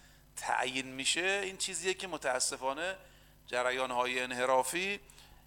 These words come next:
این رو در واقع بد جلوه دادن. آقا حتی بعضیا حکومت هم تشکیل دادن و اشکال می‌گیرن. آقا شما حق ندارید. حضرت امام خدا رحمت کنه محکم،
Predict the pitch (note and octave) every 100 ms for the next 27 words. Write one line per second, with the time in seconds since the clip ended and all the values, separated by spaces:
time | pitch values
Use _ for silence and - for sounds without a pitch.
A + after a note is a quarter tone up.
0 | - D#3 D#3 F3 F3+ F3+ - - B2+ B2
1 | B2 B2+ E3 F3+ - - - - - F3
2 | G3 - C3 C3 A#2+ A#2 A#2 A2+ A2 G#2+
3 | - - - D3 F#3+ F#3 G#3 G#3 G#3 -
4 | - - - D3+ E3 F3 G3 G#3 F#3+ -
5 | - - - - A#2+ C3+ - C#3+ G#3 A3
6 | G#3 F3+ D#3 - D3+ D3+ F3+ G3 F3 -
7 | A3+ G#3+ F3+ D3 B2 A2 - F3+ A#3 A3
8 | A3 G3 A3+ A#3+ B3 A3+ G3+ E3 D3+ D3+
9 | D3 C#3+ D3+ F3+ E3+ D#3+ E3 D#3 E3+ G#3
10 | - E3 D#3 D#3 D#3 - - A3 G#3